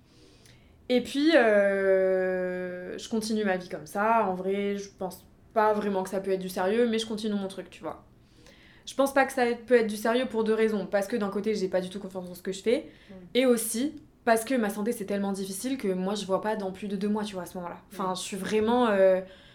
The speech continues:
Speaker 1: je me, je galère, tu vois, donc, euh, je pense pas que je peux avoir un vrai projet de vie.
Speaker 2: Ouais.
Speaker 1: Parce que tout tourne autour de ma santé éclatée, tu vois. Donc, euh,
Speaker 2: <laughs>
Speaker 1: je, je m'imagine pas que je peux faire un truc, tu vois.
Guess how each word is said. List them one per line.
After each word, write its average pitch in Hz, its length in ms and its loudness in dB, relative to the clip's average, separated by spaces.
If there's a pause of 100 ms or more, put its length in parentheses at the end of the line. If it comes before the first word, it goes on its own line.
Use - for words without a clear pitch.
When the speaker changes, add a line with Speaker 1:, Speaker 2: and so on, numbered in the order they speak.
(400)
Speaker 1:
je 214 180 -2
me, 196 340 4
je 175 420 -8
galère, 269 360 6
tu - 120 -8
vois, 226 160 2
donc, 202 220 -2
euh, 185 460 4
je 190 140 -4
pense 190 240 -6
pas 277 160 4
que 269 140 -2
je 208 80 -4
peux 240 100 -2
avoir 220 220 2
un 208 40 4
vrai 208 160 0
projet 233 320 0
de 226 80 -2
vie. 285 200 -2 (240)
Speaker 2:
Ouais. 180 140 -10
Speaker 1:
Parce 160 180 -12
que 233 80 0
tout 285 240 0
tourne 294 320 4
autour 240 260 2
de 214 160 0
ma 208 140 4
santé 214 260 0
éclatée, 247 380 2
tu 208 160 -8
vois. 180 100 -2
Donc, 294 320 6
euh, 262 240 10
Speaker 2:
<laughs> - 80 -6 (320)
Speaker 1:
je, 254 480 6
je 285 120 4
m'imagine 262 460 4
pas 311 160 6
que 311 100 -4
je 269 60 -10
peux 269 120 -4
faire 262 160 6
un 277 60 6
truc, 277 180 -2
tu - 140 -10
vois. - 140 -8